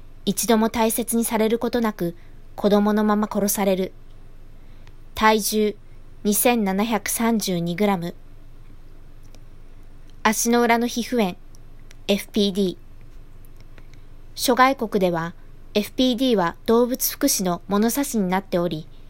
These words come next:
その割合がチェックされています。海外企業には、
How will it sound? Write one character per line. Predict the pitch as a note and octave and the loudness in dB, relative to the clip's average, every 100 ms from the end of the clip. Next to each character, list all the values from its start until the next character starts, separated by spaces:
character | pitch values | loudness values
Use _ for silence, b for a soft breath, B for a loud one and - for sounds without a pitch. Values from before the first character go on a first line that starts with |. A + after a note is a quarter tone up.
| b b | b b
そ | - A3 | -2 2
の | G3+ G#3 | 4 6
割 | G#3 G#3+ G#3 | 6 4 4
合 | G3+ | 4
が | G3+ G3 - | 2 0 0
チ | B3+ | 0
ェ | |
ッ | A#3+ | 0
ク | - | -2
さ | F#3+ | -2
れ | F3+ | -2
て | F3+ | -2
い | E3+ | 0
ま | F3 F3+ | -2 -2
す。 | - - - - - - - - b b b b - - | -6 -10 -16 -18 -18 -18 -18 -18 b b b b -16 0
海 | A3+ A#3 | 4 6
外 | A#3 A#3 | 6 4
企 | A3+ A#3 | 2 2
業 | A3 G3+ | 4 4
に | F#3 | 2
は、 | F3 E3 | 0 0